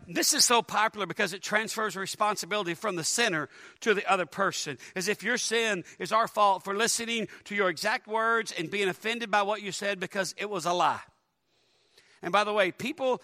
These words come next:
that use this phrase tend to have deeply ingrained patterns of sinful irresponsibility,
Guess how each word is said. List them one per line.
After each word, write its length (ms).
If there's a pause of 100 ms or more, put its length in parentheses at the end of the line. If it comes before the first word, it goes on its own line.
(100)
that 100
use 220
this 180
phrase 340
tend 200
to 80
have 200
deeply 480
ingrained 480
patterns 460
of 140
sinful 460
irresponsibility, 1080